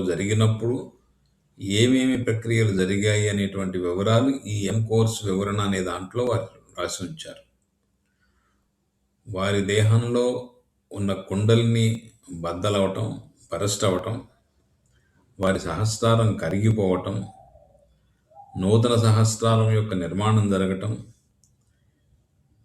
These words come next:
దానిపైన ఇన్నర్ లోటస్ అనబడే మరో సహస్రారం ఏర్పడటం,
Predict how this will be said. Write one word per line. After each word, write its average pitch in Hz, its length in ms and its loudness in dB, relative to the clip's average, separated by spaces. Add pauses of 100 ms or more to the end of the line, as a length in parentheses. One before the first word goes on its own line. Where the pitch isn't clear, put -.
దానిపైన 110 640 2
ఇన్నర్ 123 380 0
లోటస్ 120 400 0
అనబడే 117 380 2
మరో 101 320 2
సహస్రారం 110 760 0
ఏర్పడటం, 101 540 -6